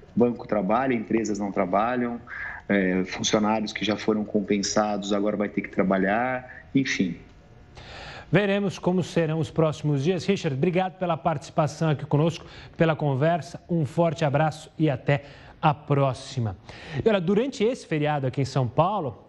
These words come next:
Speaker 2: como a gente já mencionava, os bancos vão abrir das dez da manhã às duas da tarde. Atenção!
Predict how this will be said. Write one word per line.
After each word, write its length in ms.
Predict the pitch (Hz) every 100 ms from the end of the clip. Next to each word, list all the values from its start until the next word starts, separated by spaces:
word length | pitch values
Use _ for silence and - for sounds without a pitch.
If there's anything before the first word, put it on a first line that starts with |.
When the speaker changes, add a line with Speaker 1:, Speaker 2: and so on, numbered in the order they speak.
| -
Speaker 2:
como 140 | 143
a 40 |
gente 160 | 143 131
já 80 | 135
mencionava, 380 | 127 151 180 175
os 100 | 127
bancos 260 | 180 208
vão 120 | 226
abrir 280 | 226 175 151
das 280 | 123 143 127
dez 340 | 131 214 277
da 100 | 226
manhã 200 | 196 180 220
às 80 |
duas 180 | 185 226
da 120 | 220
tarde. 420 | 240 190 135 113 - - - - -
Atenção! 760 | 208 - 262 - 208 175 123